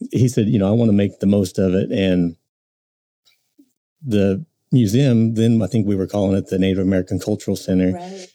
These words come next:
Speaker 1: Um, you know, that he wanted that to be his legacy. And, you know, it's so interesting that, yes, that is part of his legacy, but, you know, he <laughs> was around for another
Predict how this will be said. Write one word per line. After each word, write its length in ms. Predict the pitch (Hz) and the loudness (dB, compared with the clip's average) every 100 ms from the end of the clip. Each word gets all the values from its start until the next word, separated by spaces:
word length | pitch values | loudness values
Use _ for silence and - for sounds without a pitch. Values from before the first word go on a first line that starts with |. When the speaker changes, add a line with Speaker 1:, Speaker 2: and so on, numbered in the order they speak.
| _ - | _ -4
Speaker 1:
Um, 400 | 95 92 90 85 _ | 0 0 -2 -4 _
you 140 | 160 | 0
know, 160 | 101 92 | 2 2
that 220 | 104 120 - - _ | 0 -2 -8 -20 _
he 180 | 107 123 | 0 2
wanted 240 | 117 101 | 2 2
that 160 | 101 101 | 0 -2
to 80 | 95 | -2
be 180 | 104 | 0
his 240 | 90 98 87 | 0 -2 0
legacy. 720 | 95 92 95 - 90 87 92 | 0 2 -2 -2 0 0 -2
And, 520 | 127 98 92 92 87 - _ _ _ _ | 0 0 2 2 0 -8 _ _ _ _
you 180 | 190 | 0
know, 100 | 107 | 2
it's 100 | 98 - | 2 2
so 120 | 127 | 2
interesting 460 | 120 123 - 104 | 2 0 -2 0
that, 160 | 95 - | 0 2
yes, 280 | 117 120 - | 0 0 0
that 160 | 110 104 | 0 2
is 320 | 117 107 160 - | 2 0 -6 -8
part 180 | - 110 | -2 0
of 100 | 110 | 2
his 180 | 117 95 | 0 0
legacy, 440 | 95 95 95 107 110 | 0 0 -2 -2 0
but, 280 | 95 92 | 0 -2
you 120 | - 98 | -2 0
know, 220 | 87 87 | 0 0
he 360 | 101 104 107 - 143 - | 0 0 0 0 -2 -2
<laughs> 320 | - - _ - | -20 -20 _ -2
was 140 | 101 | 0
around 340 | 101 101 104 | 2 2 2
for 100 | 98 | 0
another 400 | 95 110 107 95 | 0 2 2 -2